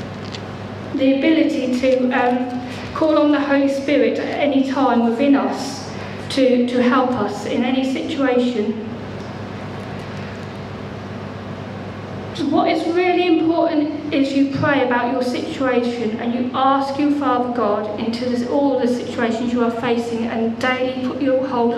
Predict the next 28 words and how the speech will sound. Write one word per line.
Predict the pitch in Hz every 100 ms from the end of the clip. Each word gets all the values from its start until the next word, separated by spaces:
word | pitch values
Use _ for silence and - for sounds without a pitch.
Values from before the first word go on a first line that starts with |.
| 240
armour | 233 233 233 240
of | 233
God | 226 220 214
on. | 208 208 214 208 - - - - - - - -
Like | 320 339
David, | 302 269 240 240 247
he | 247 302
had | 277 240 - -
faith | 269 262
in | 247 254
God, | 247 226 220 220 220 - - - - - - -
and | 285
he | 285 381 392
defeated | 339 320 349 392 392 285 247 240 - -
Goliath | - 277 294 269 220 277
with | 254
a | 247 247
stone. | - 277 240 233 233 - 233 - - - - -
We | 339
have | 311 359
a | 330 339
cornerstone, | 381 370 302 - - 226 226 277 - - - -
and | 294 285
that | 330 - -
cornerstone | 359 359 311 320 247 240 240
is | 240
Jesus | - 285 277 277 277
Christ. | - 294 262 233 233 - -